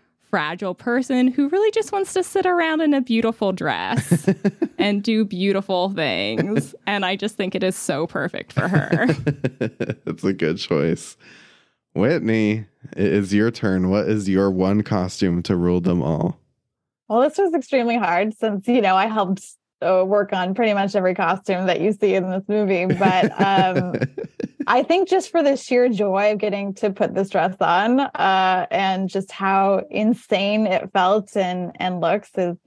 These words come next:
Speaker 3: is, uh, Daisy's party dress. Um, that, you know,
Speaker 2: Yeah.
Speaker 3: was a collaboration between C M and Prada. And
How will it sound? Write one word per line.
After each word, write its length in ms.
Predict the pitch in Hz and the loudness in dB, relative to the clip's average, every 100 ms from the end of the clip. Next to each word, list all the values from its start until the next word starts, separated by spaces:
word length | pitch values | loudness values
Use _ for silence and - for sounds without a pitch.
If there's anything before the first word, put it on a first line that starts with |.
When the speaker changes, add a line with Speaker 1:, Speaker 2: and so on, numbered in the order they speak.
| - | -6
Speaker 3:
is, 320 | 170 170 180 | -6 -6 -6
uh, 380 | 180 165 175 175 | -6 -4 -6 -4
Daisy's 380 | 196 185 180 175 - | -2 -2 -2 -6 -6
party 320 | 175 - - | -8 -6 -6
dress. 340 | - - 196 - - | -6 -6 -8 -10 -14
Um, 420 | 196 180 175 170 185 | -8 -6 -4 0 2
that, 300 | 90 90 98 | 2 2 2
you 180 | 95 | 2
know, 80 | - | 2
Speaker 2:
Yeah. 40 | 170 | 0
Speaker 3:
was 120 | 185 | -2
a 80 | 202 | -4
collaboration 680 | 196 233 214 202 185 196 202 | 0 2 2 2 2 0 -4
between 720 | 185 180 - 180 170 170 180 | -6 -6 -6 -6 -4 -6 -8
C 140 | - 180 | -6 -4
M 240 | 165 165 | -4 -6
and 180 | 165 170 | -8 -10
Prada. 560 | - 156 160 165 160 - | -8 -8 -6 -6 -6 -8
And 220 | 160 165 | -10 -12